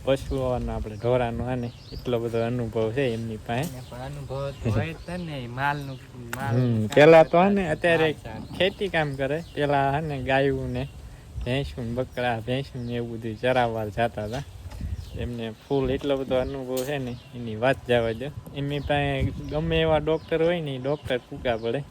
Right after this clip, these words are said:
Speaker 1: એટલી બધી એમની પાસે અનુભવ છે. અને આવ્યા ને, આ પેલા તેડવા ગયા હતા. આવ્યા ને તો તરત એને કહી દીધું, "થોડીક તકલીફ છે." આપણે હે ને, થોડીક વાર લાગી ગઈ હતી. જો કે વાંધો નહીં આવ્યો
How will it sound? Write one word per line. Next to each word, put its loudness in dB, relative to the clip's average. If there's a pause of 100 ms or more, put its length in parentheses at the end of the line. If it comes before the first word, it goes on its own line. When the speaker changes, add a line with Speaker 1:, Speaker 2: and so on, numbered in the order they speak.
(640)
Speaker 1:
એટલી 6
બધી 10
એમની 6
પાસે 0
અનુભવ 2
છે. 6 (1800)
અને 8
આવ્યા 12
ને, 6
આ 10
પેલા 2
તેડવા 0
ગયા -4
હતા. -8 (400)
આવ્યા 4
ને -4
તો -2
તરત 4
એને -4
કહી 2
દીધું, -8 (380)
"થોડીક 2 (100)
તકલીફ 0
છે." 0 (920)
આપણે 4
હે 8
ને, 6
થોડીક 4
વાર 10
લાગી 8
ગઈ 8
હતી. -2 (800)
જો 10
કે 10
વાંધો 12
નહીં 10
આવ્યો 12